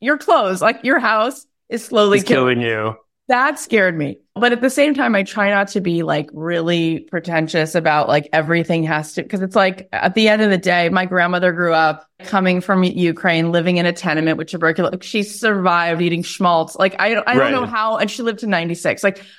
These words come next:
Speaker 1: I don't know how much of this, but if you had to say similarly, if I had to pick one thing to be organic
Speaker 2: Yeah.
Speaker 1: about in my house, like, what's gonna do the heavy lifting for me to save me from dying from sitting at home?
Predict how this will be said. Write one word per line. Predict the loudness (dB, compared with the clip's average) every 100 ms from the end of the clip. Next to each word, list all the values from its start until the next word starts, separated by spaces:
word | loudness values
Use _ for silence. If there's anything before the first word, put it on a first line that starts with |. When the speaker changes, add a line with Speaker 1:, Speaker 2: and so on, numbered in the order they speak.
| 0
Speaker 1:
I | 2
don't | 2
know | 2
how | 2 2
much | 2 2 2
of |
this, | 2 2 -2 _ _ _ -2
but | 2 4 4 0 0
if | 0 0
you | 0 2
had | 2 2
to |
say | -2 0 2 0 -4
similarly, | -16 -4 2 4 6 4 2 0 0
if | 2
I | 2
had |
to | 2
pick | -2 -4
one | -2 2 4 4
thing | 2 0 2 2 0 0
to | 0
be | 0 2
organic | 2 2 2 2 4 2 0 0
Speaker 2:
Yeah. |
Speaker 1:
about | 2 4 4 2 0
in | -2 0
my | 0 -2
house, | -2 2 2 2 0 -2
like, | 0 0 -2 _ _ _
what's | -12 -4 0 0 0
gonna | 2 4
do | 2 2
the | 2
heavy | 0 -2 -2
lifting | -4 -2 -4 -2
for | 0
me | 0 0
to | -2
save | -6 -2 0 0
me | 0 -4
from | -2 -2
dying | 0 -2 -2 -6
from | -4 -4 -6 _
sitting | -4 -2 0
at | -2
home? | -6 -8 -6